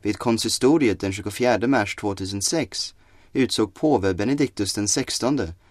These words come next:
ärkebiskop Canizares till kardinal, som är det näst efter påven högsta ämbetet inom kyrkan.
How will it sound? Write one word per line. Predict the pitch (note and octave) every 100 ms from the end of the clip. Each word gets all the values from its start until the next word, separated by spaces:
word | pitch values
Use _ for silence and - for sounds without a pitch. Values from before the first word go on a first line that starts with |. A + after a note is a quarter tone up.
| _ _
ärkebiskop | B2+ C3 G#2+ G2 F#2+ G#2+ G#2
Canizares | - A#2 C#3 C#3 G2 F2+
till | - F#2+
kardinal, | A2 G#2+ C#3 A2 D#2 F2 _ _ -
som | -
är | G#2
det | G2
näst | A2+ C#3+ - -
efter | G#2+ A2
påven | - C#3 G2+ G#2+ G#2+ A2+
högsta | D3 C#3+ - A2+
ämbetet | B2+ G2 F#2 F#2+ F#2
inom | G2 G2+
kyrkan. | G2 A2+ E2+ E2+ E2